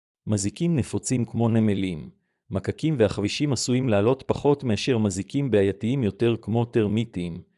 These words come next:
פשפשים או מכרסמים. כמות המזיקים. כמות המזיקים שנמצאים בבית שלכם היא גורם חשוב נוסף.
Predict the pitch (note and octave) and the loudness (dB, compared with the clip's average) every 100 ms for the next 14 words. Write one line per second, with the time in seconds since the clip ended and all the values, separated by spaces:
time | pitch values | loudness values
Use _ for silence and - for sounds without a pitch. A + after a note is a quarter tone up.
0 | _ _ - G#2 - G#2 - D3 D3 - | _ _ -6 -6 -4 -4 -2 -4 -4 -2
1 | B2+ A2 - G2+ - F#2+ E2 B1 - _ | 0 0 0 -2 -2 -6 -8 -10 -18 _
2 | _ _ _ _ _ _ _ _ _ A2+ | _ _ _ _ _ _ _ _ _ -2
3 | G#2+ D#3+ C#3+ A#2+ F#2+ F#2+ - E2+ C2+ - | 0 2 2 2 0 -2 -6 -8 -8 -14
4 | _ _ _ _ _ _ _ _ _ - | _ _ _ _ _ _ _ _ _ -8
5 | G2+ C#3 - G2 F2+ F#2 - C#3 C3+ G2+ | -2 0 2 0 0 -4 -2 -2 0 -2
6 | F2+ F#2 G#2+ B2+ G2 F#2 G2+ F#2+ G2+ _ | -2 -2 0 2 0 4 4 4 -2 _
7 | - G2 G2 - C#3 C3 A#2+ A2 A2 C3 | -4 -2 -2 0 -2 -2 -4 0 2 2
8 | C3+ D3 - A#2+ F#2+ F#2+ - E2 C2+ - | 2 -2 0 0 0 -2 -2 -4 -4 -8
9 | - | -20